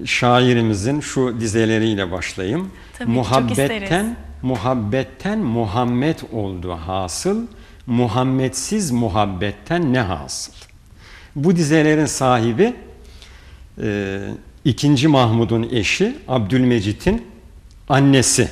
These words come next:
Speaker 1: İstanbul'da Vakıf Guraba Hastanesi'ni de yaptıran Bezmi Alem Valide Sultan.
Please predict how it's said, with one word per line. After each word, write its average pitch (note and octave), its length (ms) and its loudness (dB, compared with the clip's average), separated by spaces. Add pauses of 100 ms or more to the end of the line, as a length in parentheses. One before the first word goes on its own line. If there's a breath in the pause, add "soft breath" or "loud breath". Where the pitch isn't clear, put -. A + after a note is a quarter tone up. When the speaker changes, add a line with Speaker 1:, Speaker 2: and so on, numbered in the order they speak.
(800 soft breath)
Speaker 1:
İstanbul'da C#3+ 640 4
Vakıf B2+ 280 4
Guraba A#2 420 6
Hastanesi'ni A#2+ 760 2
de B2 60 4
yaptıran A2+ 640 0
Bezmi C3 380 4
Alem A2 520 0
Valide G2+ 460 -2
Sultan. - 460 -12